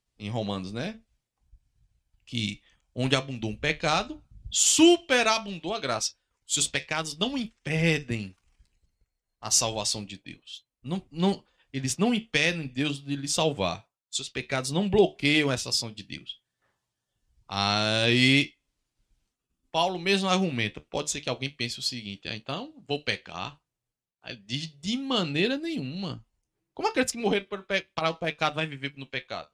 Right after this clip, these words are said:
Se você morreu para o pecado, a Bíblia, ela nos ensina algo bem interessante sobre isso. Ela diz assim que nós éramos escravos do pecado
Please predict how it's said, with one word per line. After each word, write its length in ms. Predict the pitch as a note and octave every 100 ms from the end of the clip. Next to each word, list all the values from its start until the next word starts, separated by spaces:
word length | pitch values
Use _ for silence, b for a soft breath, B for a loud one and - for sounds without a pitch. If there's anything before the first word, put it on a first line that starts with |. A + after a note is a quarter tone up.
| _ _ _ _
Se 120 | F4
você 220 | C#4 B3+
morreu 280 | A3+ G3+ G3
para 80 | -
o 60 |
pecado, 600 | - F#3+ - G3+ A3+ A#3 - _ _ _ _ _ _ _ _ _ _ -
a 80 | G3
Bíblia, 440 | F3 A3 G3+ F#3+
ela 160 | F3 F3+
nos 180 | E3+
ensina 320 | F3 - E3 E3
algo 300 | D3+ D#3 -
bem 240 | - D3
interessante 500 | D#3 D#3 D3+ - C#3
sobre 260 | C#3+ D3 C#3
isso. 220 | G#2 G2+
Ela 140 | C3
diz 160 | B2 C3+
assim 180 | C3+ B2+
que 120 | C3+
nós 260 | C3 C#3 C3+
éramos 340 | B2+ B2 A2+
escravos 580 | C3+ - A#2+ D3+ E3+ C3
do 80 | C3+
pecado 680 | A2+ - F#2 F#2+ G#2 G3